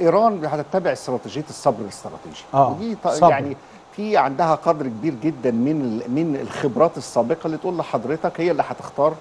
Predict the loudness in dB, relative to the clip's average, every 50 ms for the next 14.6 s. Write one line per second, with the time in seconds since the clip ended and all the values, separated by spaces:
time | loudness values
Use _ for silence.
0 | -4 -2 -2 -2 -2 -4 -6 -6 -6 -8 -10 -16 -20 -20 -20 -20 -6 0 4 6
1 | 6 6 6 6 6 6 6 6 4 4 0 0 -2 -2 -2 -2 -2 -2 -2 0
2 | 0 0 0 0 -2 -2 -4 -2 -2 0 0 0 -2 -2 -2 -2 -2 -2 -4 -6
3 | -6 -6 -4 -2 -2 -2 0 0 0 0 -2 -2 -6 -10 -8 -2 -2 -2 -2 -2
4 | -4 -6 -6 -6 -6 -4 -6 -6 -4 -4 -4 -4 -2 -4 -6 -8 -14 -20 -20 -20
5 | -20 -12 -6 -4 -2 0 0 0 -2 -4 -6 -4 -2 -2 0 -2 -2 -4 0 0
6 | 2 2 2 2 0 2 2 2 4 4 4 2 4 4 2 2 2 -2 -4 -4
7 | -2 0 2 2 2 2 -2 -6 0 4 4 4 4 4 2 2 2 0 2 2
8 | 2 2 4 2 0 0 0 -2 -2 -2 -2 -2 0 0 0 0 0 2 6 8
9 | 8 8 8 6 2 2 2 2 4 4 4 4 0 -4 -4 -2 0 2 4 4
10 | 4 4 4 2 2 2 0 0 2 -2 -2 -4 -4 -6 -8 -10 -6 -2 -2 0
11 | 0 0 0 2 2 2 2 2 0 -2 2 2 2 2 0 -2 -4 -2 -2 -2
12 | -2 -2 -2 -2 -2 -2 -2 -4 -6 -6 -6 -6 -6 -4 -6 -8 -2 0 0 0
13 | 2 0 -2 -2 -2 -2 -4 -4 -4 -2 -2 0 2 2 2 4 4 2 2 0
14 | -2 2 4 6 6 8 6 6 4 2 0 0